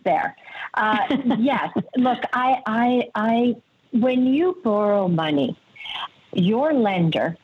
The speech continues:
Speaker 1: is, is looking at you to say your, uh, and, and assessing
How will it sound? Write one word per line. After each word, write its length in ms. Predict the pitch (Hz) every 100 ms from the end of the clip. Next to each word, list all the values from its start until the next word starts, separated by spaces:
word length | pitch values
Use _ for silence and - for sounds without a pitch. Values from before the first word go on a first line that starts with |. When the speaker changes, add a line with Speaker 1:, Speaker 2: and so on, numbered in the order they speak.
| _ _ _ -
Speaker 1:
is, 200 | 220 202 190 214
is 180 | 233 202
looking 400 | 226 269 294 233
at 320 | 196 185 -
you 300 | 185 175 170 170
to 200 | - 170 -
say 400 | 202 190 180 180 - - - - _ 202
your, 440 | 185 180 170 -
uh, 60 | -
and, 380 | 196 - 214 208
and 180 | 240 233
assessing 680 | 226 - 320 - - 139